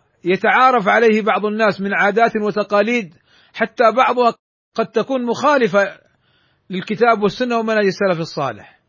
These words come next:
يعني تذكرون أن، أننا كنا نتناقش ونتذاكر في مسألة التعصب للشيوخ،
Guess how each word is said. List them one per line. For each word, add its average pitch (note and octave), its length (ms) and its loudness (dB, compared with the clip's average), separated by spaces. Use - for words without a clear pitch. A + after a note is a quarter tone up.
يعني C#3+ 460 -4
تذكرون G3 640 -2
أن، F3 260 -6
أننا F3 640 -4
كنا G#3+ 340 -4
نتناقش G#3 640 -2
ونتذاكر F#3+ 760 0
في F#3+ 160 -4
مسألة A3+ 420 -2
التعصب G#3+ 580 -2
للشيوخ، A#3 640 -2